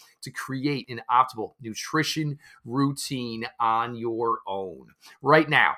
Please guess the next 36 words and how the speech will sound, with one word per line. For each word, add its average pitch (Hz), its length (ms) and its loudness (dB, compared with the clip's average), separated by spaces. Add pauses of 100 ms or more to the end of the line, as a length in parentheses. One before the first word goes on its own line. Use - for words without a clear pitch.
it's - 120 -4
time 131 140 2
to 127 80 -2
reclaim 143 420 0
your 151 120 0
health 107 420 0
and 120 180 -6
arm 131 280 4
your 143 160 0
immune 131 320 -2
system 107 420 -10 (400)
with 147 140 -2
convenient 127 440 -4
daily 113 220 0
nutrition, 107 540 -6 (100)
especially 143 560 -2
heading 123 280 -2
into 123 180 -8
the 120 80 -6
flu 120 220 -2
and 117 80 -8
cold 98 260 -6
season. - 260 -14 (320)
It's 127 180 -6
just 127 220 -6
one 143 220 0
scoop 139 320 2 (260)
in 107 120 -8
a 98 40 -8
cup 120 220 0
of 165 60 -8
water 123 360 0 (140)
every 107 260 0
day. 101 300 0 (120)
That's 104 220 -4
it. 117 200 -2